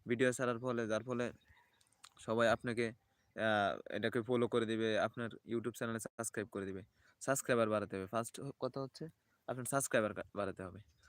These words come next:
সাবস্ক্রাইবার বাড়লে আপনার ভিডিওতে এমনি ভিউ আসবে, ভিউ এমনি আসবে। আপনি যদি সাবস্ক্রাইবার বাড়ান, তাহলে ভিডিওতে ভিউ এমনি আসবে।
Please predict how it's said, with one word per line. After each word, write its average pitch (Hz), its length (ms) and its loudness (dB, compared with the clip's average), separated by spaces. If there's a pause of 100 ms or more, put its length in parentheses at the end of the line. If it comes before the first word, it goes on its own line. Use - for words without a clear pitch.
(120)
সাবস্ক্রাইবার 135 460 0
বাড়লে 139 180 2
আপনার 131 200 0
ভিডিওতে 127 320 2
এমনি 117 220 0
ভিউ 101 280 -4
আসবে, 90 280 -8 (800)
ভিউ 131 140 4
এমনি 123 220 0
আসবে। 90 360 -4
আপনি 117 200 -6
যদি 120 100 -4
সাবস্ক্রাইবার 120 460 0
বাড়ান, 131 320 2
তাহলে 113 240 -2
ভিডিওতে 117 340 -2
ভিউ 107 160 -2
এমনি 101 260 -2
আসবে। 90 260 -10